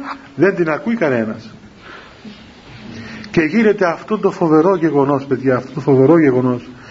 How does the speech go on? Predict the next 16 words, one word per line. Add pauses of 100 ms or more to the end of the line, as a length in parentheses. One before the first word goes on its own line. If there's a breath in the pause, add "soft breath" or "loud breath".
(420 loud breath)
της
απαλλαγής
του
ανθρώπου
από
τον
σατανά, (540 loud breath)
της, (160)
της, (100)
της
υπογραφής
του
συμβολαίου
με
τον
Χριστόν.